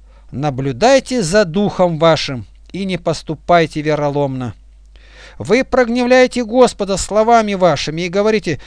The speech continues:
«Чем прогневляем мы его?» Тем, что говорите: «Всякий, делающий зло, хорош перед очами Господа, и к таким он благоволит».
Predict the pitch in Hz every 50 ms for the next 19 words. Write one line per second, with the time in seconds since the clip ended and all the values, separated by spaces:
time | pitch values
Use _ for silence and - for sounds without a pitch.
0 | - - - - - - 311 320 311 285 214 - 240 233 214 226 240 240 233 233
1 | 226 214 196 196 185 185 185 185 180 175 175 170 151 123 - - - - - -
2 | - - - - - - - - - - 208 240 247 196 - - 233 226 214 220
3 | 214 214 214 220 220 190 - 151 135 - - - 202 220 214 175 - 202 190 170
4 | 196 196 190 180 175 170 - - - 170 151 139 135 185 226 254 262 208 - -
5 | 156 170 180 196 185 - - - 180 180 165 175 165 - - 180 175 170 170 165
6 | 151 165 170 156 - - 165 151 160 147 127 - - - - - - - - -
7 | 277 - - - 277 277 - 302 320 302 302 294 285 262 262 277 262 277 269 269
8 | 269 262 269 269 247 233